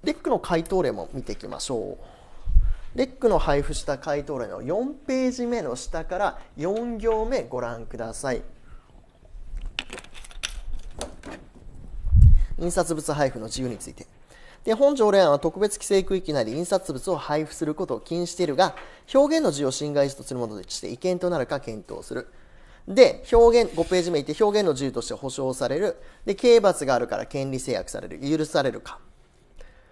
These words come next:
で、ここで、あのー、自己実現の価値とかいろんなことを書いて、で、四の括弧二で内容中立規制ってことを書いています。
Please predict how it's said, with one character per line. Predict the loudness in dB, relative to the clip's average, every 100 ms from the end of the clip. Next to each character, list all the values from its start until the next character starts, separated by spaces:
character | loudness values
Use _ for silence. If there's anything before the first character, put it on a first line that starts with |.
| _ _ -20 -6
で、 | -2
こ | 0 4
こ | 8
で、 | 8 6
あ | 4
の | 4 6 6 6 6
ー、 |
自 | 2 0
己 |
実 | 0 0 0
現 | 0
の | 0
価 | -2 -4
値 |
と | -4
か | -4
い | -2
ろ | -2
ん |
な | -2
こ | -4
と | -4
を | -6 -4
書 | -4
い | -4
て、 | -6 0 2 2 0 -12 -20 -8 2
で、 | 2 2 -4 2
四 | 4 4 4
の | 2 2
括 | 2 0 0
弧 | -2 -2
二 | -2
で | -4
内 | -2 -2 -2 -2
容 | 0 0
中 | 0 -2 -2
立 | -2 -6 -10
規 | -14
制 | -4 -4
っ | -4
て | -8
こ | -12
と | -12
を | -10
書 | -8
い | -10
て | -10
い | -18
ま | -16
す。 | -16 -16